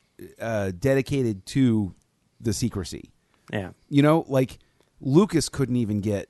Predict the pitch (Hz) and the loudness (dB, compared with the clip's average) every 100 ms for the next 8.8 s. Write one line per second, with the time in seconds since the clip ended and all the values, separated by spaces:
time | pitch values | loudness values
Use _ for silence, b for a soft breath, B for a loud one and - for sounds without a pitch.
0 | 110 107 - 127 110 110 92 131 117 110 | -6 -6 -4 -4 -4 -6 -6 -4 -4 -4
1 | - 110 98 - 107 98 95 92 101 - | -4 -6 -6 -4 -2 -2 -4 -6 -8 0
2 | 131 107 90 - - - - - _ _ | 0 0 -6 -8 -12 -12 -14 -14 _ _
3 | 127 107 117 143 147 143 131 117 127 120 | -4 -2 2 2 2 -2 -2 -4 -4 -2
4 | 101 87 98 113 113 98 95 80 80 80 | -2 -4 0 4 4 2 -8 -10 -12 -12
5 | 82 69 - b b b b 107 110 156 | -12 -14 -16 b b b b -8 0 0
6 | 160 151 147 127 110 - - 139 156 117 | 2 0 -2 -2 -4 -4 -4 0 2 0
7 | 87 76 80 - - _ _ _ _ - | -2 -6 -10 -12 -12 _ _ _ _ -4
8 | 147 165 - 180 208 214 175 160 | 2 2 0 -2 -2 -2 -4 -4